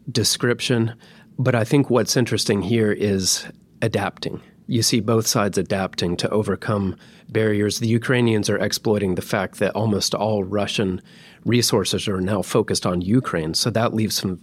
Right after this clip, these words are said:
very thin places near Saint Petersburg and other areas. Um, and meanwhile, the Russians are, instead of spacing out their missiles with a barrage that lasts several hours, they fire them all at once. So I think what's mostly notable about this is just this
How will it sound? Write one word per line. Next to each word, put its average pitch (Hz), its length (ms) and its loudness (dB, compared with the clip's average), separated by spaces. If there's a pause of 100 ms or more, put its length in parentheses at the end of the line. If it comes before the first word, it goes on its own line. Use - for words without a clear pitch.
very 113 360 0
thin 117 480 -2
places 87 640 -2 (200)
near 101 220 2
Saint 87 300 -2
Petersburg 87 760 -4 (460)
and 101 120 0
other 101 220 -2
areas. 92 480 -2 (440)
Um, 92 400 0
and 104 220 2
meanwhile, 98 400 2
the 92 120 0
Russians 95 460 0
are, 90 360 -2 (100)
instead 117 400 0
of 98 100 -2
spacing 104 540 2
out 101 200 -2
their 104 100 2
missiles 98 640 0 (380)
with 107 200 -2
a 104 60 -2
barrage 95 520 0
that - 180 -2
lasts 98 280 0
several 92 400 0
hours, 95 520 0
they 107 140 0
fire 95 340 -2
them 92 120 -2
all 90 200 -2
at - 80 -8
once. 95 280 -2
So 101 200 0 (400)
I - 100 -2
think 127 240 2
what's 120 300 0
mostly 113 640 4
notable 98 500 0
about 90 260 -4
this 90 280 0
is 87 120 -4
just - 280 -2
this - 280 0